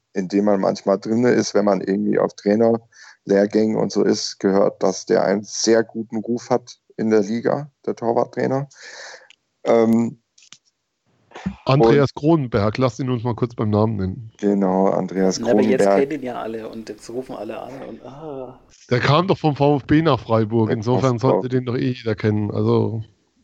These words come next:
Speaker 2: Rangnick
Speaker 1: Ja.
Speaker 2: hat ihn bestimmt schon auf dem Zettel.
Speaker 3: Ja, das ist zu
Speaker 1: Ich
Speaker 3: alt.
Speaker 1: hab sogar gehört, dass die Bayern den auf dem Zettel haben. Aber naja, ist ja auch egal, der bleibt ja ewig bei uns, wie sie alle ewig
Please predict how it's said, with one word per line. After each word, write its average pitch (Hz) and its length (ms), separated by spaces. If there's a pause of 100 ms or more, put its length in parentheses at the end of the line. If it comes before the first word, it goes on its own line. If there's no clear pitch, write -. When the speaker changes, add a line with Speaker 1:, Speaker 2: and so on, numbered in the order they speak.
(100)
Speaker 2:
Rangnick 156 380
Speaker 1:
Ja. 156 60
Speaker 2:
hat 143 120
ihn 143 80
bestimmt 139 300
schon 147 100
auf 139 140
dem 127 160
Zettel. 110 340 (840)
Speaker 3:
Ja, 135 200
das 127 140
ist - 80
zu - 80
Speaker 1:
Ich - 140
Speaker 3:
alt. 156 100
Speaker 1:
hab - 40
sogar 139 240
gehört, 131 320
dass 131 200
die 123 100
Bayern 117 400
den 95 180
auf 85 160
dem 85 140
Zettel 87 320
haben. 87 200 (100)
Aber 101 300 (640)
naja, 107 360
ist - 260
ja 131 80
auch 110 160
egal, 104 340
der 107 120
bleibt 98 300
ja - 60
ewig 90 300
bei 87 180
uns, 92 240
wie 92 80
sie 87 160
alle 95 160
ewig 90 260